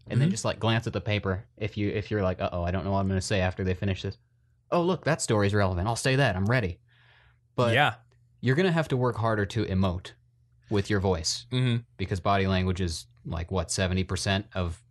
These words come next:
Speaker 1: communication at least? It totally kills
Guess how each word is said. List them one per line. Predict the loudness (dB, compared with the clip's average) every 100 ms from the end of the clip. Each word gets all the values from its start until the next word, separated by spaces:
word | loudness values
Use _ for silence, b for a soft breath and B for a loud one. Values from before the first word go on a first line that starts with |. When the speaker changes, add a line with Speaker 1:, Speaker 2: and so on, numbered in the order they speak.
| _
Speaker 1:
communication | -2 0 0 0 0 0 0 0
at | 0
least? | -2 -2 -4 -4
It | -6 -6 -12 _
totally | 0 2 0
kills | 0 0 0 -2